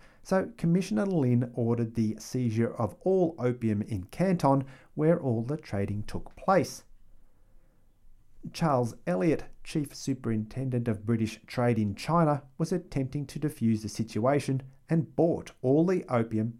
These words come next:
and gave it to Commissioner Lin to destroy. Oh, and this was around about one point three tonne of the drug.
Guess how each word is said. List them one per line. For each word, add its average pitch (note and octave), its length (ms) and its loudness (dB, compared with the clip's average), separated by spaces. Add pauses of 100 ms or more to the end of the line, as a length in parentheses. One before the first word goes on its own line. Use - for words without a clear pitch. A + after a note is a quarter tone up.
(120)
and B2 160 -2
gave G#2+ 240 2
it A#2 140 -8
to A2+ 200 0
Commissioner B2+ 540 -2
Lin G2+ 400 -2
to - 100 -10
destroy. A#2+ 600 2 (1120)
Oh, E3 260 6
and D#3+ 380 4
this F#3 200 2
was A3 160 -2
around F3+ 260 4
about D#3+ 220 2
one D3 220 2
point D3+ 260 -2
three B2 300 -2
tonne A#2+ 440 -2 (180)
of A#2 140 -4
the A#2 60 -2
drug. G#2+ 320 0